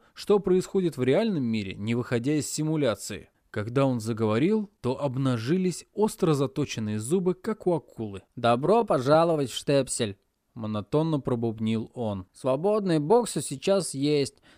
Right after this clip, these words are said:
Speaker 2: так что ждать не придется. Прайс-лист на экране».
Speaker 1: Он указал на стоящий на стойке плоский монитор, и его взгляд ушел куда-то вдаль. Парень оставил меня изучать цены и скидки на пакетные услуги,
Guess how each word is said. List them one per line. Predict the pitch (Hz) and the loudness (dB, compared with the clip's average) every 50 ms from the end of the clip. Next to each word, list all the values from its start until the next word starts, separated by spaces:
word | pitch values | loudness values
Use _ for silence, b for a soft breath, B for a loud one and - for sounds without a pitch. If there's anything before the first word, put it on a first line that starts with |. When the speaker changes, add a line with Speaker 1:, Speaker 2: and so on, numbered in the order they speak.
| b b | b b
Speaker 2:
так | - 139 156 185 | -4 -2 -2 -2
что | - - - 185 | -4 -4 -4 -4
ждать | 151 131 139 170 185 185 160 | -4 0 2 4 4 4 2
не | 175 143 | -2 -4
придется. | 123 139 139 131 127 147 147 143 123 - - 127 110 - | -2 -2 -2 0 2 2 2 2 0 -2 -4 -6 -6 -4
Прайс-лист | - - 175 180 165 - - 170 180 180 - - | -2 -2 0 0 0 0 0 2 2 2 0 -2
на | 156 135 127 | -2 -2 -2
экране». | 120 - 135 131 127 120 117 104 98 - _ _ _ _ _ | -2 0 0 0 0 0 0 -4 -6 -10 _ _ _ _ _
Speaker 1:
Он | 123 131 143 | 0 0 0
указал | 139 147 156 139 143 214 233 | 2 2 2 2 4 4 4
на | 220 190 | 2 2
стоящий | - - 160 151 156 170 160 - - 139 | 0 0 2 2 4 2 2 0 -2 -2
на | 127 123 117 | -2 -2 -2
стойке | - - - 196 196 - 208 | -2 0 2 2 2 2 0
плоский | 196 - 156 156 160 160 - - 160 151 | -2 0 2 2 2 2 0 0 0 0
монитор, | 147 147 147 147 143 - 120 101 95 95 - _ _ | 2 2 2 0 0 0 0 -2 -2 -4 -10 _ _
и | - 147 | -2 0
его | 143 147 147 | 2 2 2
взгляд | 131 120 120 139 185 220 214 - - | 0 0 2 2 2 2 2 0 -4
ушел | 175 147 - - 190 196 196 | -6 -6 -2 2 2 2 2
куда-то | 190 - 139 123 123 123 - 123 | 2 0 0 2 2 2 2 0
вдаль. | 110 104 107 117 107 98 90 - _ _ _ _ | -2 0 0 0 0 0 -2 -6 _ _ _ _
Парень | - 214 233 240 214 170 | -2 0 2 2 2 2
оставил | 151 185 - - 240 226 214 208 | 0 0 0 0 2 2 2 2
меня | 202 202 196 196 185 | 2 0 0 0 0
изучать | 156 147 147 - 175 151 - | 0 0 0 0 0 0 -2
цены | - - 214 208 196 185 | 0 0 0 0 0 -2
и | - - 156 | -2 -4 -4
скидки | 127 - - - 214 208 - - 202 196 190 - - | -4 -4 -4 -4 -4 -4 -4 -4 -4 -4 -4 -4 -6
на | 131 143 185 220 226 | -4 -2 0 -2 -2
пакетные | 220 - 143 123 - 165 170 170 - 165 165 160 160 | -2 -2 -4 -2 -2 -2 -2 -2 -2 -2 -2 -2 -4
услуги, | - 165 147 - - - 175 147 127 107 98 92 | -4 -8 -8 -8 -6 -4 -2 -2 -2 -2 -4 -8